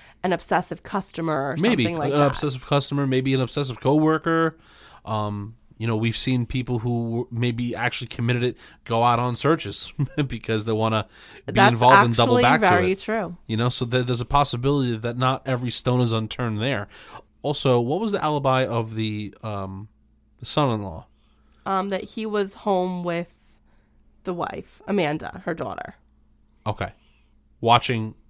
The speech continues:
Speaker 2: Oh, okay, okay. He was with his wife. Okay.
Speaker 1: Yeah, like, they had gone home together and then went to bed immediately.
Speaker 2: Okay. I'm just trying
Speaker 1: But
Speaker 2: to,
Speaker 1: then
Speaker 2: like
Speaker 1: he gets up early and stuff, too.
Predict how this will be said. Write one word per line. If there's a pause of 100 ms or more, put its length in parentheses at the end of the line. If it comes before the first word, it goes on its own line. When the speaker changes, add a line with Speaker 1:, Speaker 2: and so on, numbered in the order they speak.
(260)
Speaker 2:
Oh,
okay,
okay. (460)
He
was
with
his
wife.
Okay. (460)
Speaker 1:
Yeah,
like,
they
had
gone
home
together
and
then
went
to
bed
immediately. (640)
Speaker 2:
Okay. (1500)
I'm
just
trying
Speaker 1:
But
Speaker 2:
to,
Speaker 1:
then
Speaker 2:
like
Speaker 1:
he
gets
up
early (240)
and
stuff,
too.